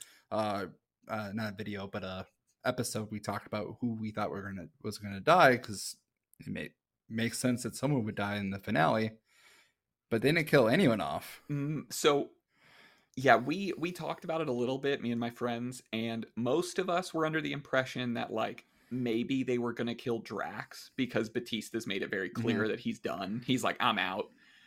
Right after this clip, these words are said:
Speaker 2: Um, they could have killed, um, Gamora just because she's not really there 'cause it's
Speaker 1: I,
Speaker 2: different Gamora,
Speaker 1: she was last on my
Speaker 2: whatever.
Speaker 1: list. I'm like, "They're not gonna kill her twice."
Speaker 2: Yeah.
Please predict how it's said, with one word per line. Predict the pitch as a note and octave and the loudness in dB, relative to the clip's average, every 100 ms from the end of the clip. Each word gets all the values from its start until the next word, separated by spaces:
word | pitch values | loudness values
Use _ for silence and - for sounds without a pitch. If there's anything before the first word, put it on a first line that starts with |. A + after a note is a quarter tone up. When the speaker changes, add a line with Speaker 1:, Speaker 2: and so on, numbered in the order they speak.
| - - | -6 6
Speaker 2:
Um, | A#2 A2+ - - | 6 6 -2 0
they | C#3 D3 | 2 2
could | - - C#3+ | 0 2 4
have | C#3 | 2
killed, | - D3+ C#3 C#3 D3 _ _ - | -2 0 2 0 -4 _ _ 0
um, | A#2 A#2 G#2+ G#2+ - | 2 2 0 -4 0
Gamora | A#2 A2 A2+ A#2+ A#2+ A#2 - | 2 4 2 2 2 0 -2
just | C3 A#2+ | -2 -2
because | A#2 - A2 A2 G#2 - - - - - | -4 -2 -2 -2 -6 -10 -12 -18 -20 -20
she's | - A#2 F2+ - - | -8 -4 -4 -6 -8
not | A2+ G2+ - | -4 -2 0
really | A#2+ G#2 G2+ | 0 0 -2
there | - G#2+ G#2 G2+ | -4 -6 -2 -4
'cause | - A2 | -4 -6
it's | - C#3+ D3 | -6 0 4
Speaker 1:
I, | C#3 | 4
Speaker 2:
different | A#2+ G2+ - | 4 -4 -2
Gamora, | A2+ | -2
Speaker 1:
she | G#2+ G3+ | 4 6
was | F3+ | 10
last | B2 A#2 A#2+ | 10 10 8
on | |
my | A2+ | 4
Speaker 2:
whatever. | A2+ A2 A2 G#2+ | 4 4 2 2
Speaker 1:
list. | |
I'm | B2+ | 2
like, | B2 | 2
"They're | C3 | 2
not | B2 | 2
gonna | G#2+ G#2 | 0 -4
kill | - G#2+ | -4 -4
her | |
twice." | G2+ A2+ G#2+ G#2 - - _ _ _ _ _ _ _ _ _ _ _ _ _ _ _ _ _ | -2 -4 -2 -4 -8 -14 _ _ _ _ _ _ _ _ _ _ _ _ _ _ _ _ _
Speaker 2:
Yeah. | D3 - - | 4 4 4